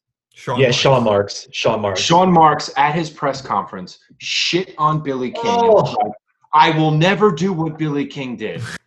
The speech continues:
Speaker 3: And then
Speaker 2: <laughs>
Speaker 3: fucking
Speaker 2: Crazy.
Speaker 3: literally does
Speaker 1: Did it.
Speaker 3: what Billy King did.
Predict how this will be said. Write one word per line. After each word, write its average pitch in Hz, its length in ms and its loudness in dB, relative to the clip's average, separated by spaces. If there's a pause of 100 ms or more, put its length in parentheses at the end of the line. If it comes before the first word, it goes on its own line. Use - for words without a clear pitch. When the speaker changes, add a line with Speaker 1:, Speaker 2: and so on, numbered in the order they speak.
(240)
Speaker 3:
And 165 160 -4
then 196 160 0
Speaker 2:
<laughs> 151 80 -10
Speaker 3:
fucking 233 540 2
Speaker 2:
Crazy. 131 260 -2
Speaker 3:
literally 247 760 4
does 180 340 4
Speaker 1:
Did 113 160 0
it. 143 40 -8
Speaker 3:
what 175 160 0 (220)
Billy 180 420 0
King 165 500 -2
did. 208 420 -2